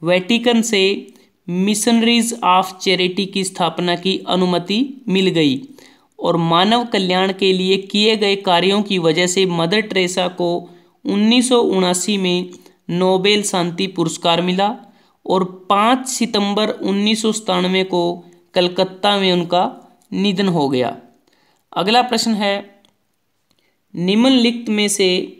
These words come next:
किस स्थान पर भारत की पहली विद्युत टैक्सी प्रारंभ की गई है? इस प्रश्न का सही उत्तर है ऑप्शन डी, नागपुर।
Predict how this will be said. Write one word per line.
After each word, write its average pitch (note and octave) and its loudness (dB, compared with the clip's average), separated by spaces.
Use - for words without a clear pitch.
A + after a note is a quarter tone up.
किस C4 2
स्थान G3+ -2
पर F#3+ -2
भारत F3 0
की G#3+ 0
पहली G3+ -2
विद्युत F#3 -4
टैक्सी F#3 -2
प्रारंभ F3+ 0
की F#3 0
गई D#3 2
है? C#3 -6
इस G3 -4
प्रश्न F3+ -4
का F3 -2
सही F3 -2
उत्तर F3+ -4
है D#3+ -8
ऑप्शन E3 -4
डी, D#3+ -4
नागपुर। D#3+ -4